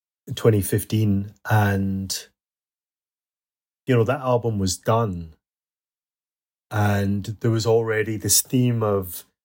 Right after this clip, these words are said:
nothing and emptiness and voids, and so we started talking about what kind of architecture would somehow capture some of these themes, and we started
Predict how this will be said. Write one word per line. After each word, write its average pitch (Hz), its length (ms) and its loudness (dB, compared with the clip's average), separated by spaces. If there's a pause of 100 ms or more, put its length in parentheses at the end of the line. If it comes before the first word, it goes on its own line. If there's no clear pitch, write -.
(280)
nothing 113 760 0
and 95 180 0
emptiness 110 880 0
and 98 260 -2
voids, 110 800 0
and 98 380 0 (380)
so 127 140 -2
we 127 100 2
started 110 320 -2
talking 131 500 0
about 104 380 2
what 110 480 2
kind 107 300 0
of 101 260 -2 (400)
architecture 117 960 2 (720)
would 113 460 0 (360)
somehow 107 380 0
capture 117 680 -2
some 110 200 -2
of 101 80 -4
these 98 260 0
themes, 135 760 0 (680)
and 113 160 0
we 117 100 0
started 110 480 0